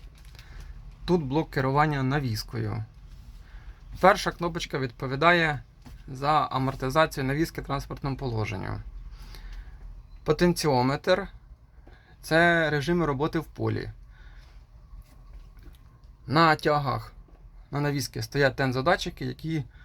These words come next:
е, вимірюють зусилля. Тобто, якщо ми працюємо з плугом в оранці на двадцять сім, ставимо режим роботи плуга,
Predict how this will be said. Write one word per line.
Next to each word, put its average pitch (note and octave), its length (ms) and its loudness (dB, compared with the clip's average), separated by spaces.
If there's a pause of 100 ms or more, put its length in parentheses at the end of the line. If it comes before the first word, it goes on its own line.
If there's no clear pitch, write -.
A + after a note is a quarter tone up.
(500)
е, A#2 960 2
вимірюють E3 420 6
зусилля. A#2+ 580 -4
Тобто, C3+ 200 -6
якщо C3 160 -2
ми E3+ 100 2
працюємо D3 480 2
з A2+ 60 -4
плугом A#2+ 500 0 (460)
в B2 120 -4
оранці C3+ 400 2
на A#2 80 0
двадцять D3 360 0
сім, A#2 300 -2 (760)
ставимо F3 360 6
режим D3+ 240 4
роботи C#3 380 -2
плуга, G#3 400 0